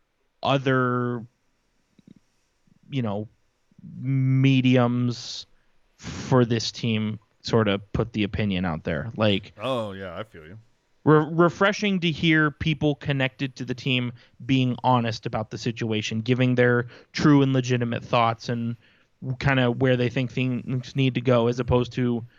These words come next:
Speaker 1: you know, like, I don't, I don't think Couture was whiting out the E next to the Sharks game, you know,
Speaker 2: <laughs>
Speaker 1: on the bulletin board, or, but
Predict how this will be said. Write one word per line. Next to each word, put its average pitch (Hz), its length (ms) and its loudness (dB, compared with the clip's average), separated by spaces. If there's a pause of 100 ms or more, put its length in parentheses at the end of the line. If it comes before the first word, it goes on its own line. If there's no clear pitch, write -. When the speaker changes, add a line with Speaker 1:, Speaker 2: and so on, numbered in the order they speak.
(140)
Speaker 1:
you 135 100 2
know, 110 220 0 (880)
like, 139 120 2
I 143 60 2
don't, 160 180 -2
I 156 100 0
don't 160 140 -2
think 160 180 -4
Couture 143 380 0
was 135 220 -2
whiting 123 400 -2
out 123 280 -6
the 123 200 -8
E 123 420 -4 (220)
next 127 220 -2
to 135 80 -4
the 117 80 -2
Sharks 117 320 -4
game, 117 380 -2 (120)
you 120 100 -2
know, 113 320 -2
Speaker 2:
<laughs> - 60 -8
Speaker 1:
on 127 120 0
the 123 60 0
bulletin 123 460 0
board, 113 340 -6 (340)
or, 131 380 2 (160)
but 117 300 0